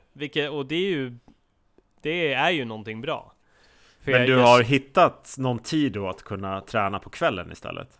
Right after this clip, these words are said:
Speaker 1: Nej, utan jag, jag springer ju till jobbet, jag gymmar på lunchen, springer hem.
Speaker 2: Det är bara den, eller bara, bara, men du kör supereffektiv, liksom,
Speaker 1: Ja.
Speaker 2: transportspring.
Speaker 1: Ja, ja.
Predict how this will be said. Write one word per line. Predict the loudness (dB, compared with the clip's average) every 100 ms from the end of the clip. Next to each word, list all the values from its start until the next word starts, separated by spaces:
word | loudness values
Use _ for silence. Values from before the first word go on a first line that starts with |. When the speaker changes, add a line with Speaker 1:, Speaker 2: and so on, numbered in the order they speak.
| _
Speaker 1:
Nej, | -8 -2 2 2 2 0
utan | -4 -6 -4
jag, | 0 2 2
jag | 0 -4
springer | -4 -4 -4 -4 -4 -4
ju | -4
till | -6 -6 -6 -8
jobbet, | -8 -10 -8 -8 -8 -10
jag | -10
gymmar | -6 -6 -6 -6 -8
på | -8
lunchen, | -8 -8 -12 -12 -12
springer | -10 -10 -10 -14
hem. | -16 -20 _ _ _ _ _ _ -4
Speaker 2:
Det | 0
är | 4
bara | 4 4
den, | 4 2 0 -6
eller | -6 -6
bara, | -2 0 2 0
bara, | 2 2 2 0
men | -4
du | -2 0 0 0 -8
kör | -6 -2 -2
supereffektiv, | -4 -6 -6 -4 -4 -4 -4 -14 -4 -2 -2 -6
liksom, | -12 -10 -12 -12 -14 -12
Speaker 1:
Ja. | -4 -2
Speaker 2:
transportspring. | -4 -6 -10 _ -20 -20 _ -20 -14 -4 0 0 -2 -14 _ _
Speaker 1:
Ja, |
ja. | -6 -6 -6